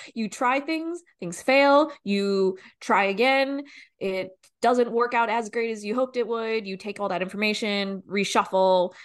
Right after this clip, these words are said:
and we're in a constant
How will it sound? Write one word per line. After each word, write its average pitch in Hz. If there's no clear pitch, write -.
and 185
we're 247
in 254
a 240
constant 214